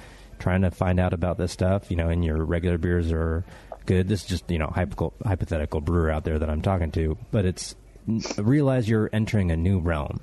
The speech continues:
and a new set of challenges. And, you know, just, you know, I think when you come up brewing, you fail a lot, and then you get some skills and you get good at it. And then you get used to being good at it,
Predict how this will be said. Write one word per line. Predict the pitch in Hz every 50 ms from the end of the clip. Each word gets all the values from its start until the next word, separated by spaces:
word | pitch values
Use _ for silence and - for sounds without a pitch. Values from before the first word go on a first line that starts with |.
| - -
and | 165 95 87 87 82 78 78 76 76 78 78 -
a | 175 110
new | 90 101 113 113
set | - - 107
of | 101 85
challenges. | - - 98 92 92 90 87 87 85 87 87 90 90 90 90 87
And, | 87 85 80 80 80 80 87
you | 101 98
know, | 85 85 92 98 - - -
just, | - 101 92 - - - - -
you | - 117
know, | 95 80
I | 80 87
think | 127 131 101 -
when | 101 92 85
you | 80 76
come | - - 92 90 107
up | 127 131 - -
brewing, | 117 110 110 110 107 107 107 107 101 98
you | 87 85
fail | - - - 104 98 98
a | 95 95
lot, | 90 85 85 85 85 82 82 85 -
and | 110 95 85
then | 82 80 78
you | 73
get | 76 85 78 - - -
some | - - - - - - -
skills | - - - 120 117 110 110 104 98 87
and | 85 80
you | 76
get | 82 80 - -
good | - 113 110
at | 107 101 98
it. | 101 95 95 - - - - - - - - - - - -
And | 95 92 92 92
then | 90 87 87 87 90 90
you | 90 85
get | 98 101 92
used | 107 151 - -
to | 120
being | 95 98 95 101 101
good | 147 165 147
at | 101 98 101
it, | 101 104 98